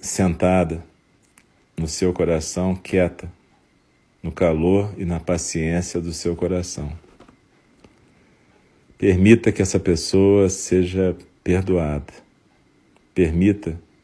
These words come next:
que a distância entre vocês se dissolva em compaixão e cuidado, e que assim seja.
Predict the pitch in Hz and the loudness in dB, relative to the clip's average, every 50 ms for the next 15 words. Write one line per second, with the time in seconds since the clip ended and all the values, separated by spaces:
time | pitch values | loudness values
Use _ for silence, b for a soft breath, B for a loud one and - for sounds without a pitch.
0 | _ _ _ - 80 80 73 76 76 - - - 95 92 92 90 87 - - 85 | _ _ _ -2 -2 -2 -2 -4 -8 -10 -6 -2 -2 0 0 0 -2 -4 -4 -4
1 | 78 82 80 76 82 78 76 80 78 78 - - 92 92 95 92 95 - - - | -4 -4 -6 -6 -8 -8 -8 -8 -8 -8 -6 -2 2 2 2 2 -2 -6 -12 -14
2 | - - 82 80 78 76 - - - 92 92 92 95 87 82 78 - - _ b | -10 -10 -8 -8 -6 -6 -6 -6 -2 0 0 0 0 -2 -4 -8 -14 -16 _ b
3 | b b b b b b b b b b b b b - 87 80 - - 95 90 | b b b b b b b b b b b b b -8 -8 -8 -4 -2 -2 0
4 | 82 92 82 73 - - - 90 87 92 98 101 98 - _ _ _ _ _ _ | 2 0 0 0 0 -2 -4 -2 -2 -2 -2 -4 -6 -12 _ _ _ _ _ _
5 | _ _ _ _ _ _ _ _ _ _ _ _ _ _ _ _ _ _ _ 85 | _ _ _ _ _ _ _ _ _ _ _ _ _ _ _ _ _ _ _ -12
6 | - - 98 95 80 76 80 76 73 73 - - - - _ _ _ _ _ _ | -8 -2 -2 -2 -2 0 -2 -2 -2 -4 -6 -12 -20 -20 _ _ _ _ _ _
7 | _ _ _ _ _ _ _ _ _ _ _ - 82 - - 90 85 - - 92 | _ _ _ _ _ _ _ _ _ _ _ -16 -8 -2 -2 -2 -2 -2 -4 -4
8 | 85 85 - - 82 78 76 71 - - - | -4 -4 -4 -4 -4 -4 -4 -4 -8 -12 -16